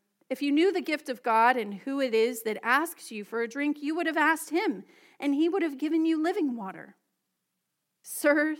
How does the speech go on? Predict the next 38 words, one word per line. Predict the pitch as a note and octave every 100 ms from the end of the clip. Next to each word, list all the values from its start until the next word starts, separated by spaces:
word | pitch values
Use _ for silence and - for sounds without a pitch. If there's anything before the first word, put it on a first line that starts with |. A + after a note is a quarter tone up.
| -
the | C4
woman | C4 C4+ C4+
said, | - C4 B3+ C4+ _ _ _ _ _ _
"you | - E4
have | D#4+
nothing | D4+ D#4+ E4+ D4
to |
draw | C4 C#4 C#4 D4
with, | G#3 G3 -
and | B3 B3+
the |
well | B3+ C#4 C#4
is | C#4 C4+ A#3
deep. | C#4+ B3+ - - _ _ _ _ -
Where | A#3+ E4 F4
can | - E4
you | D#4
get | C#4+ D#4+ D#4+
this | C#4 C#4
living | C#4+ C#4+ C4+
water? | B3+ D#4 A#3+ F3+ F#3+ _ _ _ _ -
Are | B3+
you | B3 C#4+ D4
greater | B3+ C4 D4+ C#4+
than | B3+
our | A#3+
father | A#3+ B3+ C4
Jacob, | A#3+ B3+ B3+ D4+ D#4 C#4
who | A#3
gave | C4 C#4+
us | D4 D4
the | A#3+
well | G#3+ A#3+ D4
and | C4 A3
drank | A#3 C4+
from | - D4
it | C4
himself, | G#3+ A3+ - B3+ D#4 F4